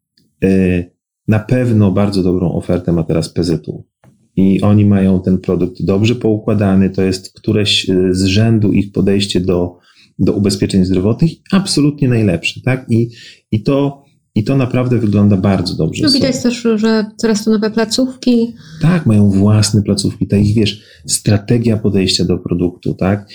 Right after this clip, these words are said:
Speaker 1: I osoby, które tym to teraz kierują, to są osoby, które naprawdę wiedzą, co robią, tak? I to jest naprawdę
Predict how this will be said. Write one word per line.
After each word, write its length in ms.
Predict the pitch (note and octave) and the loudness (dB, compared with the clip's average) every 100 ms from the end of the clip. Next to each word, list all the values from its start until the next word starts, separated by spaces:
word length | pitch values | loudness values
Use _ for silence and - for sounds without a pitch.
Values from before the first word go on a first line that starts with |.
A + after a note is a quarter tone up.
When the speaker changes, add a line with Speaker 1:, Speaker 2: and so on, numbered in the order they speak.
| - _ _ | -20 _ _
Speaker 1:
I 100 | - | -2
osoby, 380 | - - A#2+ A#2+ | 0 0 0 -2
które 260 | A2+ A2 G2+ | -2 0 0
tym 220 | G#2 G#2 | 0 0
to 100 | G#2 | 0
teraz 360 | A2 A2 G2+ - | 0 0 -2 0
kierują, 640 | A2 G#2 G2+ F#2 F#2+ A2 - _ _ | 0 2 2 0 0 -2 -6 _ _
to 100 | A#2 | -2
są 260 | - A#2 G#2+ | 2 0 0
osoby, 320 | G#2+ A2+ B2 | -2 0 0
które 220 | - A2 | 0 2
naprawdę 500 | A2 G#2 A2 G#2+ G#2 G#2 G#2 - G2+ - | 2 2 2 2 2 2 0 -2 -8 -6
wiedzą, 440 | G2+ G#2 A#2 A#2+ A2+ | -2 0 2 2 2
co 160 | A2+ | 2
robią, 440 | G#2+ G2+ F#2 F2 - | 2 2 -2 -10 -8
tak? 200 | D#2+ F#2 | -8 -6
I 80 | G2+ | -2
to 120 | G#2+ | 0
jest 180 | G#2 G#2 | 0 0
naprawdę 640 | G#2 G#2 G#2+ G#2 G#2+ G#2+ | -2 0 0 2 2 2